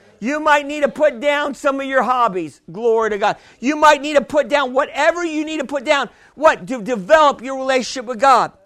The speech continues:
I remember this one preacher that he preaches all over the world, but before he became a preacher and went all over the world to preach,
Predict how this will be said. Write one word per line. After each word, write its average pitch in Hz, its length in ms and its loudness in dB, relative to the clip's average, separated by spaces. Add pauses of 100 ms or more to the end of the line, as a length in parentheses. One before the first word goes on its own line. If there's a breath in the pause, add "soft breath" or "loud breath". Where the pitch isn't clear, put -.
(400 soft breath)
I 277 140 10
remember 302 500 0
this 277 240 -6
one 285 240 2
preacher 277 480 -8
that 247 140 0
he 247 120 -6
preaches 254 460 -10
all 262 220 4
over 240 100 -2
the 233 80 0
world, 240 420 4
but 202 140 -6
before 254 320 -4
he 254 80 -4
became 220 600 -6
a 269 60 -10
preacher 214 560 -8 (380 soft breath)
and 226 180 0
went 254 140 2
all 254 160 6
over 233 120 -2
the 226 80 -2
world 240 280 2
to 202 40 -4
preach, 226 580 -4